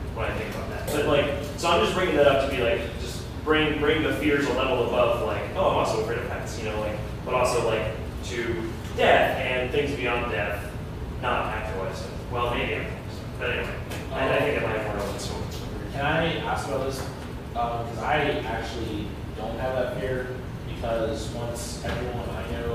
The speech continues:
Speaker 2: or anyone I ever cared about is around, I don't under-, I, like, and I'm not around either, so I just wouldn't, it doesn't, I don't care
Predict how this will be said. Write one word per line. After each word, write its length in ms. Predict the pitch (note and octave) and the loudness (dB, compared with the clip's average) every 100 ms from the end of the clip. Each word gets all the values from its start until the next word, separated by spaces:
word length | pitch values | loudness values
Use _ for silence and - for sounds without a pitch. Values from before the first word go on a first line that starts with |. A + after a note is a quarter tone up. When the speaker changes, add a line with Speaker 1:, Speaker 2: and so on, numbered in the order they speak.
| A#2 | 0
Speaker 2:
or 160 | A2+ A2+ | 0 -2
anyone 320 | A2 A2+ - | -2 -2 -2
I 140 | - | -4
ever 380 | G#2 G#2 - - | -4 -4 -6 -6
cared 200 | - - | -6 -4
about 400 | - A3+ A2 - - | -2 0 0 -2 -4
is 80 | - | -4
around, 400 | - - - A3 - - - - - - - - - - - | -4 -4 -4 -4 -6 -6 -6 -8 -8 -6 -6 -6 -6 -6 -4
I 60 | |
don't 720 | - F#2+ - - - - G#2 G#2 - - - - | -4 -4 -6 -8 -6 -4 -4 -4 -6 -6 -8 -6
under-, 380 | - - - A2+ | -6 -6 -4 -2
I, 100 | A#2 | -2
like, 180 | - - - | -2 -2 -2
and 100 | - | 2
I'm 180 | D#3+ - | 2 2
not 120 | - - | -2 -4
around 260 | G#2 A2 C3 | -4 -6 -6
either, 300 | - - - - | -6 -6 -6 -6
so 160 | - - - - | -6 -6 -6 -6
I 80 | - - | -4 -4
just 180 | - - - | -6 -6 -4
wouldn't, 240 | A2+ A2+ - | -4 -2 -4
it 120 | - | -2
doesn't, 320 | - - - - - - - - - - - | -2 -2 -4 -8 -8 -8 -8 -8 -8 -8 -4
I 320 | B2+ C#3 C#3 B2 | -2 -2 -2 -4
don't 340 | B2 A#2+ A#2+ A#2+ | -2 0 -2 -4
care 300 | A2+ A2+ | -4 -4